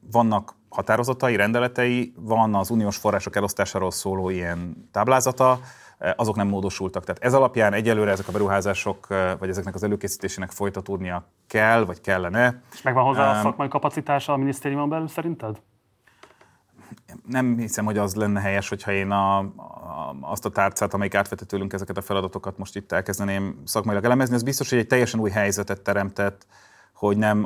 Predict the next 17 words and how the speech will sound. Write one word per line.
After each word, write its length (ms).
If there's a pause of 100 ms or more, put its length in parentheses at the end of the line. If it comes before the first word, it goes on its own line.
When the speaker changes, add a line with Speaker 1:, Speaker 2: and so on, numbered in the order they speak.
(100)
Speaker 1:
a, 400 (460)
nem 200
ezek 240
a 60
nagy 260
céges 280
szakaparátusok 680
látják 320
ezt 120
a 40
feladatot 440
el, 80
hanem 180
minisztériumok. 640
Tehát 240 (360)
ilyen 240
Magyarországon 1000